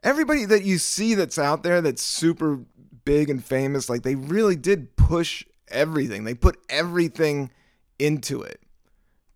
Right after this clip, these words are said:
Um, some people get lucky and ride coattails, and, you know, a part of all of this is having mentors and learning from people and getting opportunities presented to you at the right time and then taking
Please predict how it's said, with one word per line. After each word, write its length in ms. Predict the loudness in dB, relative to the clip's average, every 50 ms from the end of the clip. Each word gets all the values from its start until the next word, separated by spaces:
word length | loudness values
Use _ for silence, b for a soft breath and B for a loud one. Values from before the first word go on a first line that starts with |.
| _ _ _ _ _ _ _ _ -2
Um, 300 | 2 2 4 4 2 2
some 220 | 0 -2 -2 0
people 200 | 0 0 2 2
get 180 | 2 0 0 0
lucky 420 | -2 -4 -4 -4 -6 -6 -6 -6
and 120 | -4 -4 -2
ride 280 | -2 -2 -2 -4 -6
coattails, 840 | -10 -8 -6 -6 -6 -6 -8 -6 -6 -4 -2 -2 -2 -2 -2 -4 -6
and, 220 | -8 -10 -10 -14 -12 -6
you 120 | -2 0
know, 140 | 0 0 0
a 120 | -2 -2
part 340 | -2 0 2 4 6 6 4
of 200 | 4 0 -2 -8 -16 -20 -20 -20 _ _ _ _ -2
all 280 | 0 2 4 4 4 2
of 120 | 2 0
this 240 | -4 -6 -6 -6 -6
is 380 | -4 -4 -2 -2 -2 -4 -6
having 360 | -8 -6 -6 -6 -6 -6 -6 -6
mentors 960 | -6 -6 -6 -6 -6 -6 -4 -4 -2 -2 0 -2 -2 -4 -6 -8 -10 -10 b b b b b b b b b b b -8
and 220 | -6 -4 -4 -4
learning 400 | -2 0 2 2 2 2 2 0
from 240 | 0 -2 -2 -4 -2
people 880 | -2 -4 -4 -4 -4 -4 -4 -4 -2 -2 -4 -4 -4 -6 -6 -8 -10 _ _ -16
and 840 | -12 -10 -10 -8 -8 -8 -8 -6 -6 -8 -8 -8 -8 -8 -10 -10 -6
getting 300 | -4 -4 -2 -2 -4 -4
opportunities 920 | -6 -8 -8 -10 -12 -10 -8 -6 -6 -4 -4 -4 -6 -6 -8 -8 -8 -10
presented 500 | -12 -12 -12 -8 -6 -6 -6 -6 -8 -10
to 120 | -10 -10 -8
you 160 | -6 -6 -6
at 100 | -6 -8
the 80 | -8 -6
right 240 | -6 -6 -6 -6
time 520 | -10 -8 -6 -6 -4 -4 -4 -2 -4 -4 -4
and 140 | -6 -8 -10
then 220 | -10 -10 -12 -12
taking 440 | -10 -10 -10 -10 -12 -12 -14 -16